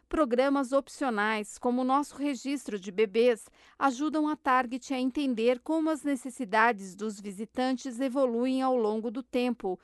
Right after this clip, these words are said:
permitindo-nos oferecer cupons de desconto para as novas mães. Acreditamos que esses esforços beneficiam diretamente nossos clientes,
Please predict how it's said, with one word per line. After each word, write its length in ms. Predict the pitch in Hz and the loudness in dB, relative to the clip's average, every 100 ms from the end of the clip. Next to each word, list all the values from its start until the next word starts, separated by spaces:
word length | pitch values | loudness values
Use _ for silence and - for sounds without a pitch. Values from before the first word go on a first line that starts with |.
| - - | -14 -8
permitindo-nos 840 | 339 311 302 - 285 285 277 277 247 | -4 0 0 0 -2 0 0 0 -2
oferecer 640 | 277 285 262 247 - 220 | -2 0 2 0 0 -2
cupons 560 | - 269 - 247 247 233 | 0 -4 4 6 6 0
de 100 | 208 | -6
desconto 600 | 190 190 - 233 240 269 | -6 -8 -6 -4 -4 -2
para 220 | 269 277 | 0 0
as 100 | 285 | 0
novas 560 | 240 220 208 208 226 233 | -2 2 2 2 -2 0
mães. 580 | 240 214 180 - - - _ _ _ _ _ - | 0 0 -4 -8 -14 -20 _ _ _ _ _ -10
Acreditamos 800 | 190 208 196 214 247 262 269 - | -6 -6 -6 -2 2 2 2 -2
que 160 | - 220 | -4 0
esses 340 | 226 254 233 | 0 0 0
esforços 680 | 254 - 247 247 254 254 220 | 0 2 4 6 4 -2 -2
beneficiam 720 | 262 277 302 262 - 277 285 | 0 0 -2 -8 -4 -2 -2
diretamente 640 | 277 277 277 269 233 240 233 | 0 0 0 0 -2 -4 -4
nossos 340 | 220 - 240 | -4 -4 -10
clientes, 720 | - 254 220 240 240 190 208 | -6 -4 -2 -4 -4 -8 -10